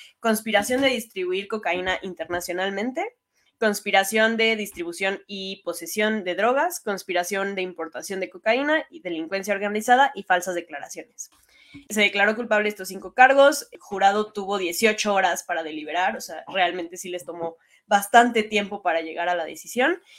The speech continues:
Y bueno, pues todavía no hay una sentencia, esa se va a emitir el veintisiete de junio. Es el, pues esto es muy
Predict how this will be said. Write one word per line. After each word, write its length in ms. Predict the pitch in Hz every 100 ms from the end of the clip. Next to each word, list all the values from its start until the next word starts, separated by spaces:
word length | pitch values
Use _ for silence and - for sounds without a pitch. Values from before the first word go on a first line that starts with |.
| - - - _
Y 180 | 311 339
bueno, 220 | 247 190
pues 140 | 196
todavía 300 | 233 214 214
no 80 | 208
hay 100 | 208
una 140 | 208
sentencia, 600 | 214 240 247 330 294 277 247
esa 200 | 226 220
se 160 | 202
va 380 | 185 190 190 -
a 180 | 196 185
emitir 360 | 180 180 196 190
el 120 | 190
veintisiete 520 | 175 170 - 196 190
de 100 | 165
junio. 380 | - 277 285 294
Es 160 | 220
el, 100 | - -
pues 260 | 233 220 233
esto 260 | 269 254 277
es 120 | 262
muy 500 | 269 285 330 359 359